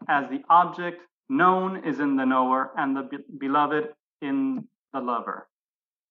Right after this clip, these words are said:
So this is typical element of these divine missions. It's that whereas the common mode,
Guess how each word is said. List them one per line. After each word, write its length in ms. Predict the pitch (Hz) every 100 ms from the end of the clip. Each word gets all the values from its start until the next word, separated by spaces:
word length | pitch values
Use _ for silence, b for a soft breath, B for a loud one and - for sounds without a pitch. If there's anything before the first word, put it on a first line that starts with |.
| _ _ _ _ _ _ _ _ _ _ _
So 680 | - 151 147 147 143 147 - _ _ _ _ _ _ _ _ -
this 340 | - 160 160
is 380 | 160 151 135 - _ _ _ _
typical 320 | 180 185 160 156
element 420 | 175 180 151 131 -
of 280 | 143 135 - -
these 220 | 131 127 - _ _
divine 300 | 127 139 135
missions. 580 | 143 190 - 165 202 - - _ _ _ _
It's 160 | 127 -
that 260 | 143 135 135 - _
whereas 480 | 147 156 156 151 131
the 80 | 147
common 460 | 147 185 208 208 160
mode, 380 | 131 123 190